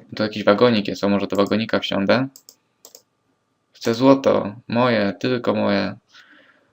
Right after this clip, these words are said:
I zostałem wyrzucony razem z jakimiś butami na sto dziewięćdziesiąty level dla paladyna i wojownika.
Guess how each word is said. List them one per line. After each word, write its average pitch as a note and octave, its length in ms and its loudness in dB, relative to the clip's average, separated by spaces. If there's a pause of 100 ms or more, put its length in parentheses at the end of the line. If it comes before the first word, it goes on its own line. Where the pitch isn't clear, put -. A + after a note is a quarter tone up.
(1200)
I D#3+ 60 8
zostałem D3 440 8
wyrzucony C3+ 560 8
razem B2 360 6
z - 40 -2
jakimiś A2+ 480 2
butami A#2 560 4
na G#2+ 120 0
sto A#2 220 2
dziewięćdziesiąty G#2+ 640 0
level A2 320 6
dla G#2 160 2
paladyna A2 540 2
i A2+ 100 0
wojownika. G#2 720 2